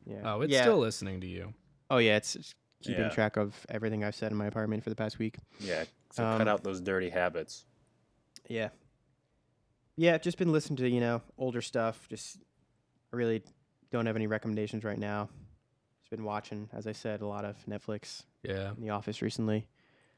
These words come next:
Speaker 2: All
Speaker 1: Uh,
Speaker 2: right.
Speaker 1: but yeah, that's, that's it for me. Yeah.
Speaker 2: What about you, Luke? What do you got?
Speaker 3: Um, so music-wise, been listening to a little, uh, some retreads, if you will, Counting Crows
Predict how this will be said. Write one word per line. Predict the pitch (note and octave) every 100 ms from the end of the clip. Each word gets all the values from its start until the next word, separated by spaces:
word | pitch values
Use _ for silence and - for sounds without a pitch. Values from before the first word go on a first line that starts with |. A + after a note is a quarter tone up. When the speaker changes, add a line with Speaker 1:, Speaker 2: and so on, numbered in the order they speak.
| _ _ _ _
Speaker 2:
All | -
Speaker 1:
Uh, | A#3+ A#3
Speaker 2:
right. | B3+ - - _ _
Speaker 1:
but | C3
yeah, | C3+
that's, | C3+ C#3+ -
that's | D#3+
it | D#3+
for | D3+ B2+
me. | A#2 A#2 A2 - _ -
Yeah. | A#2+ A2 A2 - _ _ _
Speaker 2:
What | -
about | C3+ D3
you, | D3+ C3+
Luke? | C#3+ D3 C3+
What |
do | C#3
you | B2+
got? | G2 - - - _ _ _ _ -
Speaker 3:
Um, | D3 D3+ D3+ D3+ D3+ D3 - _ _ _ _ _
so | - - D3 C#3+ C#3 C3 _ _ _ _ _ _ _ _ _ _ _ _ -
music-wise, | F#3 C4+ G#3 A2 G2+ F2 G2 B2+ - _ _ _ -
been | B2
listening | B2+ B2+ B2+
to | - B2
a |
little, | A#2+ A#2 A#2
uh, | A2 G#2+ G#2+ G#2 _ _ _ _
some | - A#2+
retreads, | A2+ B2+ A#2 C3 A#2+ A#2+
if | A2+ -
you | A2
will, | A2 A2+ -
Counting | A#2 A#2
Crows | G#2 A2+ A2+ A2+ A2+ -